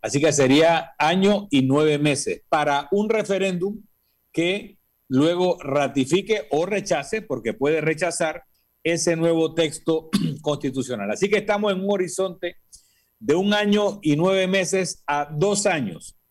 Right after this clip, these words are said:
desde este momento <clears throat> hasta tener una nueva constitución. Y si nos lleva a dos años,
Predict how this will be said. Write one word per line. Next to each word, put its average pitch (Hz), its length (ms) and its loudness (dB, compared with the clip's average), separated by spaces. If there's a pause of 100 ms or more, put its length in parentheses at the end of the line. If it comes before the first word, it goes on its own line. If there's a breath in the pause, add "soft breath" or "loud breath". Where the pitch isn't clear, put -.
(840)
desde 131 280 2
este 190 200 0
momento 202 680 0
<clears throat> - 200 -2 (520 soft breath)
hasta 147 360 -2
tener 143 240 0
una 175 160 0
nueva 170 200 -2
constitución. 151 500 -4
Y 160 100 -4
si 151 160 -2
nos 143 160 0
lleva 208 320 0
a 175 40 -4
dos 180 260 -4
años, 165 420 -6